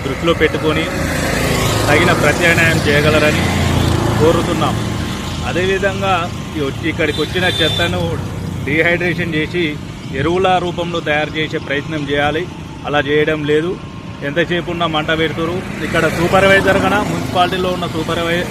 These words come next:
సూపర్వైజర్ పర్యవేక్షణ కన్నా సరిగా లేదు. అక్కడికి వెళ్ళినా కానీ నిర్లక్ష్యమైన సమాధానం చెప్పడం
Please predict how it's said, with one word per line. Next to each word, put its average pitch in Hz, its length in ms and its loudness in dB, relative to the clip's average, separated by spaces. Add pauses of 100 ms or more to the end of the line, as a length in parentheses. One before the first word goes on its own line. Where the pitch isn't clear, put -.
సూపర్వైజర్ 165 580 0
పర్యవేక్షణ 165 580 -2
కన్నా 165 240 -4
సరిగా 156 220 0 (100)
లేదు. 165 180 0 (540)
అక్కడికి 151 300 2
వెళ్ళినా 175 240 4
కానీ 175 200 0 (100)
నిర్లక్ష్యమైన 185 680 2 (120)
సమాధానం 156 520 2
చెప్పడం 151 280 0